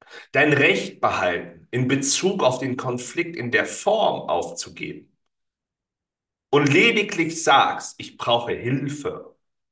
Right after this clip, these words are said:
wird dir die Hilfe zuteil, die seit Anbeginn der Zeit an deiner Seite geht. Du bist nicht hier ohne Hilfe.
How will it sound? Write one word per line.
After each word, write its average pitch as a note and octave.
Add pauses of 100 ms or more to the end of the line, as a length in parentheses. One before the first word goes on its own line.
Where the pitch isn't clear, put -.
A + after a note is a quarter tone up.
(720)
wird A#2+
dir D3+
die C3+
Hilfe E3
zuteil, D#3+ (300)
die B2+
seit B2+
Anbeginn D#3+
der G2+
Zeit - (160)
an -
deiner G3
Seite E3
geht. - (3500)
Du E3
bist -
nicht C#3+
hier C4
ohne C3+
Hilfe. -